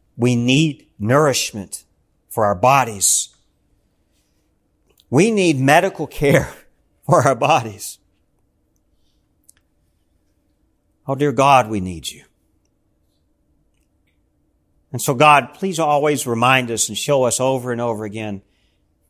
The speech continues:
that if you can take care of four thousand Gentiles, and you can take care of five thousand Jewish people with just a little bit of crumbs, you can take care of us.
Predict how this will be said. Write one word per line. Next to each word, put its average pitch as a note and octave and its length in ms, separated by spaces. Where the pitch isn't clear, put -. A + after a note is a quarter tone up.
that C3+ 160
if B2+ 200
you F#3+ 100
can G#3 160
take D3+ 280
care C#3+ 280
of A#2 160
four D#3+ 280
thousand C3+ 500
Gentiles, G#2 760
and A2 100
you E3+ 80
can D#3+ 100
take D#3 240
care C3+ 160
of G#2 100
five B2+ 360
thousand G#2+ 440
Jewish A2 440
people - 380
with A#2 160
just D#3 180
a G#2+ 60
little C#3 260
bit C#3 100
of G#2 80
crumbs, F2+ 680
you C#3+ 120
can E3+ 120
take D3 260
care C#3 140
of A2 80
us. - 420